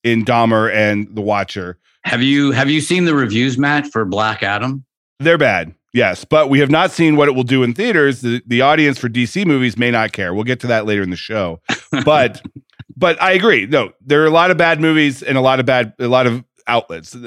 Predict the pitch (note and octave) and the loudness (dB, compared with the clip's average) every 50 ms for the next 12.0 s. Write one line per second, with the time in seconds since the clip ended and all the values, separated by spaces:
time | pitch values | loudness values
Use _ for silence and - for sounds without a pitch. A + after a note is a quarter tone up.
0 | A2+ - A2 A2+ B2 B2+ B2+ - - C#3 C3 A#2+ A#2 A2+ A2 C#3 C#3 A#2+ B2 G#2 | -12 -6 -4 -2 -2 -2 -2 -4 -4 -6 -4 -4 -4 -2 -2 -2 -2 0 -2 -2
1 | F2 - C3 B2+ C3+ B2+ - D3+ D3 C#3 C3+ B2 A2+ G2+ - B2 A#2 A2+ - G#2+ | -2 -2 -2 -2 -4 -4 -2 -2 -2 0 0 -2 -2 -4 -4 -6 -6 -6 -6 -6
2 | A2 A2 G#2 F2+ F2 F#2 G#2+ G2+ G2 F#2 A2+ D#3 F3+ D#3+ C#3 A#2+ A2 G2 - _ | -6 -6 -6 -6 -2 -2 0 0 0 0 0 0 2 2 2 0 -2 -4 -6 _
3 | - G#3 G3+ F3 D#3 C#3+ B2+ - - _ - - - _ _ _ _ _ _ _ | 2 2 4 4 4 2 0 -4 -10 _ -20 -20 -20 _ _ _ _ _ _ _
4 | _ - B2 C#3+ D#3+ E3+ F#3 G3 F#3+ E3 E3 D#3 C#3+ - - - - - D#3+ E3 | _ -4 -2 0 2 2 2 0 0 0 -2 -2 -2 -6 -12 -8 -4 0 0 0
5 | D#3+ C#3+ - C3+ A#2+ A2 A2 - - - - A#2 G#2+ G2+ F#2+ F#2 F#2 F#2+ G2+ F#2+ | 0 0 0 -2 -2 -2 -4 -8 -12 -6 -4 -2 0 0 0 -2 -4 -6 -8 -10
6 | _ _ _ _ _ _ - G2+ G2 G2+ - - - D3+ D#3+ E3 E3 C#3+ D3+ D3+ | _ _ _ _ _ _ -10 -10 -10 -10 -10 -6 -2 0 0 0 2 2 2 2
7 | D3 C#3+ C3+ C3 B2+ B2+ B2+ B2+ A#2+ A2+ G#2+ G2 G#2 G#2+ A2 A2 A#2 G#2 - - | 4 4 2 2 2 4 4 4 2 2 0 -2 -2 -2 0 0 -2 -4 -8 -14
8 | - - G#2 G2 F2+ F2+ F2+ - - - - G2 G2 F#2+ F#2+ F#2 F2 E2 E2 - | -12 -10 -8 -8 -8 -10 -12 -16 -20 -16 -12 -10 -6 -6 -6 -6 -6 -8 -10 -14
9 | _ - - - - A2 A2 G#2 A#2 C#3+ D3+ D3+ D3+ - - C#3 C#3 C3+ C#3 C3+ | _ -20 -18 -10 -6 -6 -4 0 0 2 2 0 0 -4 -6 -6 -4 -2 -2 -2
10 | C3+ B2+ D3+ F3 F#3+ F#3+ F3+ D3+ D3+ D3+ D3+ D#3 D#3 C#3 - A2 B2 - - A#2+ | -2 -2 -2 -2 -2 0 2 2 4 4 4 2 2 0 -2 -2 -4 -4 -2 -2
11 | B2+ A2 C#3+ D3 - C3+ B2 A#2+ A2+ G#2+ - - G#2 G2 G2 F2+ F2 E2 D2 - | -2 -2 -2 -2 -2 0 0 0 0 -2 -4 -6 -4 -4 -4 -6 -6 -10 -14 -18